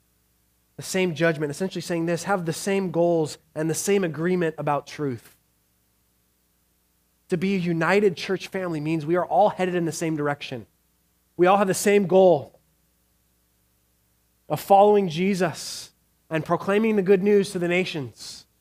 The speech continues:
and loving one another in the process. And we are all in agreement on what the truth is. We are like a chorus, all singing from the same page of music. We have different voices.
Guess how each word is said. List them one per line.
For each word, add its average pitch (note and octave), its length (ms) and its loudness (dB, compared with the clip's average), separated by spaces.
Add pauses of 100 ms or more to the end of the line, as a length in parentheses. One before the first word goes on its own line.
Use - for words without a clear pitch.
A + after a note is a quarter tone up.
(360)
and E3+ 200 4
loving G#3 280 6
one G#3 160 4
another F#3+ 300 4
in F3+ 60 2
the F3 80 -2
process. - 720 0 (640)
And F#3 100 0
we G3 120 6
are G#3 60 8
all A3 360 8
in A3+ 340 2
agreement G3 580 2
on F3 280 2
what G#3+ 240 4
the G#3 80 4
truth - 400 -2
is. G#3+ 560 4 (1000)
We G3+ 120 6
are A#3 100 8
like A3+ 160 4
a G#3 80 -6
chorus, B3 560 4
all A#3 260 4
singing A#3+ 420 -4
from A3 140 0
the G3+ 80 0
same A3+ 320 0
page A3 300 0
of G3+ 100 -2
music. G3 480 -2 (2000)
We C#3 60 -10
have C3+ 100 -8
different D3+ 240 -4
voices. G#3 640 -2